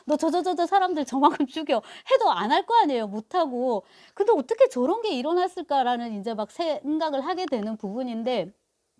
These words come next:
그만큼 이 권력과 폭력의 관계가 드라마틱하다고 해야 되나? 재밌다. 이제 이런 생각을 하게 되고요. 권력은 관계다. 관계 맺기, 관계의 정렬 이거다라고 이제 했었는데 그렇다면은 인간과 인간의 관련,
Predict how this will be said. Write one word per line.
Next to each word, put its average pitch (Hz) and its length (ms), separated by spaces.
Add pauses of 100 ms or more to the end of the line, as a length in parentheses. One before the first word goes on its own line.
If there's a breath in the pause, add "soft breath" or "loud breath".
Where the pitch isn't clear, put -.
(600 soft breath)
그만큼 320 420
이 262 80
권력과 262 460
폭력의 349 480
관계가 196 840 (320 loud breath)
드라마틱하다고 294 840
해야 247 180
되나? 202 240
재밌다. 240 560
이제 190 180
이런 277 200
생각을 269 320
하게 311 300
되고요. 202 460 (300 loud breath)
권력은 285 640
관계다. 196 680
관계 262 320
맺기, 185 340
관계의 233 420
정렬 196 540
이거다라고 233 560
이제 180 160
했었는데 240 600 (240 loud breath)
그렇다면은 277 880
인간과 302 440
인간의 240 420
관련, 233 400